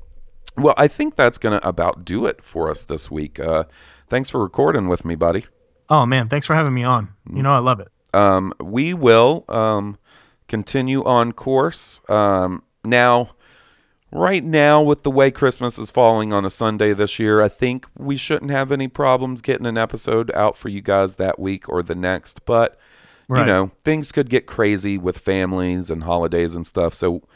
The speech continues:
Speaker 1: if I can help it, we won't be taking any, um, any episodes off, but it may happen, may have to happen. Um, I don't wanna make any promises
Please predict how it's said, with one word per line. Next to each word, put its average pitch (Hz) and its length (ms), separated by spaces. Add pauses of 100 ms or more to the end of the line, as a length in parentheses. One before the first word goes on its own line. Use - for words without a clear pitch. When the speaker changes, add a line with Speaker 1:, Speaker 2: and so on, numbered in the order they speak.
(720)
Speaker 1:
if 147 180
I 165 80
can 147 180
help 127 260
it, 135 100
we 127 100
won't 123 220
be 123 100
taking 120 360
any, 113 440
um, 107 460 (560)
any 113 180
episodes 107 480
off, 101 320
but 98 240
it 107 160
may 107 440
happen, 92 360
may 85 180
have 87 280
to 76 100
happen. 76 440 (520)
Um, 87 440
I 104 80
don't 135 280
wanna 151 200
make 156 240
any 147 120
promises 131 720